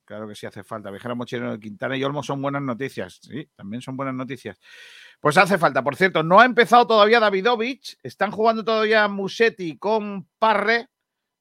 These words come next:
Eh, con Padre, no, con Parre. Eh, contra Parre. Están tres cinco, o sea que queda muy poquito en cuanto, pero claro, es que el que está remontando es Parre, con lo cual esto va pa' largo.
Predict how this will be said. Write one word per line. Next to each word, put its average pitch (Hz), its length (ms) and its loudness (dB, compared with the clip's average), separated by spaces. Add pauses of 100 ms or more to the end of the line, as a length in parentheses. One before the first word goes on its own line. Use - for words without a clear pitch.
Eh, 143 320 -2
con 143 200 -6
Padre, 208 480 2
no, 175 260 -4
con 135 220 -10
Parre. 165 420 2 (300)
Eh, 131 680 -2
contra 143 300 -8
Parre. 170 360 -2 (500)
Están 180 400 -4
tres 233 340 -2
cinco, 233 360 -2
o 214 40 -2
sea 165 140 -6
que 147 120 -12
queda 214 200 0
muy 233 180 -6
poquito 240 680 -6 (200)
en 156 140 -12
cuanto, 175 640 -4
pero 143 160 -8
claro, 185 380 -2
es 120 100 -14
que 185 200 -8
el 147 200 -8
que 151 80 -12
está 175 220 -4
remontando 208 600 -4
es 196 120 -6
Parre, 139 480 -4
con 135 180 -8
lo 135 100 -6
cual 185 200 -4
esto 185 200 -6
va 196 160 -2
pa' 185 120 -4
largo. 139 340 -6